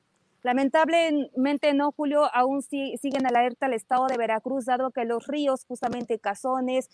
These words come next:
y hacia el norte del estado, también en, en el municipio de Tuxpan y toda esa región del Totonacapan, pues hay riesgo de que los ríos se puedan, eh, desbordar aún ante el incremento, pues, de, de, de sus niveles, ¿no? Porque además la lluvia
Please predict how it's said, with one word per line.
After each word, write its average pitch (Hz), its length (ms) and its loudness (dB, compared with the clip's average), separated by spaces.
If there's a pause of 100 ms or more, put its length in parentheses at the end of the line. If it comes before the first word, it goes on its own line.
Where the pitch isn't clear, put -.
(220)
y 240 80 0
hacia 233 260 2
el 240 80 2
norte 277 300 0
del 262 180 0
estado, 277 640 2
también 247 300 -4
en, 262 180 -4
en 233 140 -6
el 226 60 -4
municipio 226 380 0
de 240 120 6
Tuxpan 269 340 0
y 285 60 0
toda 302 180 8
esa 302 140 2
región 269 240 -2
del 269 100 0
Totonacapan, 240 600 0
pues 240 160 -2
hay 269 140 2
riesgo 269 400 2
de 247 120 2
que 240 140 0
los 240 200 0
ríos 269 300 2 (260)
se 247 160 2
puedan, 262 460 2
eh, 233 160 -4
desbordar 233 640 0
aún 269 400 0 (320)
ante 262 600 -2
el 233 80 -4
incremento, 247 580 -6
pues, 233 200 -6
de, 226 220 -4
de, 208 540 0 (120)
de 226 140 0
sus 254 180 -6
niveles, 269 600 2
¿no? 254 260 0
Porque 247 240 -4
además 247 340 0
la 269 120 0
lluvia 277 440 -2